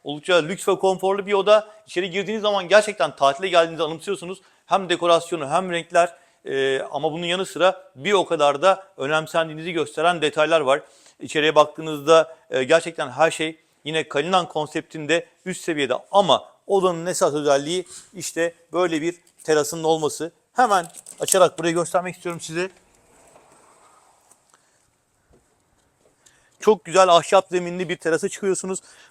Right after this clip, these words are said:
Burada büyük bir yatak şezlongunuz var, beyaz minderlerle. İki tane normal güneşlenme şezlongları var. Oturma, e, ve keyif yapmak için masanız var. Ama daha da önemlisi çok güzel bir havuzunuz var.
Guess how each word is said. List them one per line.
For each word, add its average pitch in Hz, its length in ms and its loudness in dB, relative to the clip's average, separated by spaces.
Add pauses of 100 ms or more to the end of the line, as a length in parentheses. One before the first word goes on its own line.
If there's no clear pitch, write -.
Burada 180 300 2
büyük 180 240 -6
bir 170 80 -4
yatak 139 380 0
şezlongunuz 185 520 -2
var, 180 220 2
beyaz 165 220 2
minderlerle. 170 680 0 (300)
İki 226 180 -8
tane 202 280 4
normal 170 300 2
güneşlenme 175 520 -6
şezlongları 185 560 -2
var. 185 160 4 (320)
Oturma, 180 480 4
e, - 60 -14 (100)
ve 165 380 -2
keyif 175 300 -6
yapmak 175 280 -2
için 135 160 -14
masanız 175 440 -4
var. 196 160 4 (260)
Ama 139 200 -8
daha 165 160 4
da 175 40 2
önemlisi 156 560 -6 (500)
çok - 240 0
güzel 135 280 2
bir 147 100 -10
havuzunuz 139 480 -4
var. 139 180 4